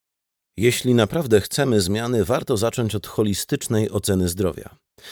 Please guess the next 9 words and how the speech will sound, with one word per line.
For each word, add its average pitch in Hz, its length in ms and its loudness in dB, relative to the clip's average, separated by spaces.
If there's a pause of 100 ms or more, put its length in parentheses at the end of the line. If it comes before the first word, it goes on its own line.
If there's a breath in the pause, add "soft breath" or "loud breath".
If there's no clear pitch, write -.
(260 loud breath)
Uświadomić 131 500 2
sobie, 123 260 0
w 92 40 -4
jakim 113 300 0
punkcie 120 420 -2
jesteśmy 104 420 -2
na 107 100 0
jego 104 180 0
skali. - 400 -6